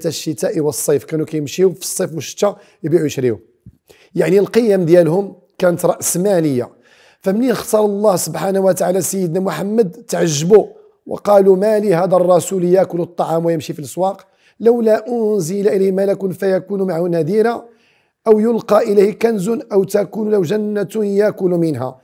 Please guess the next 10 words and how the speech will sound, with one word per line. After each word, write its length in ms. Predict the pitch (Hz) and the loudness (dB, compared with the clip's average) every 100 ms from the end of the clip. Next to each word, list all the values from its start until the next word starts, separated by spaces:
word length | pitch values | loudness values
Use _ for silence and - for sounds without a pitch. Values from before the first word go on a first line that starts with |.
| _ _ | _ _
يعني 320 | 143 160 214 | -2 0 0
ما 100 | 214 | -2
عنده 200 | 196 190 | -2 -4
حتى 200 | 202 294 | -2 -2
شي 120 | 196 214 | -2 0
حاجة 200 | 202 208 | 0 0
سبيسيال 560 | - - 185 190 180 | -2 0 2 4 2
زايدة 320 | 156 185 156 | 4 4 4
على 180 | 139 151 | 0 -2
الناس. 480 | 143 127 117 - | -4 -6 -10 -16